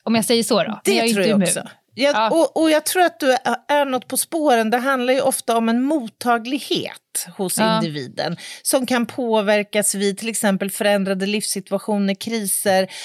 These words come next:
Speaker 2: eller kanske rent av tillfälligheter. Att man liksom
Speaker 1: Mhm.
Speaker 2: mer eller mindre
Speaker 1: Gud, ja.
Speaker 2: halkar in i,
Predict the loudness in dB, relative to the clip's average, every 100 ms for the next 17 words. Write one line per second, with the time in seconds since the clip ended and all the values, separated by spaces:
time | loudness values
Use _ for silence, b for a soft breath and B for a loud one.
0 | B B 2 2 2 2 2 0 2 0
1 | 2 2 2 -2 -2 0 0 0 0 0
2 | -2 -2 0 0 -4 -6 -4 0 -2 -2
3 | -4 0 2 2 2 0 -2 -2 2 2
4 | 2 2 0 2 0 0 -2 -2 -2 -2
5 | -2 -2 -2 0 0 0 -2 -6 -4 -6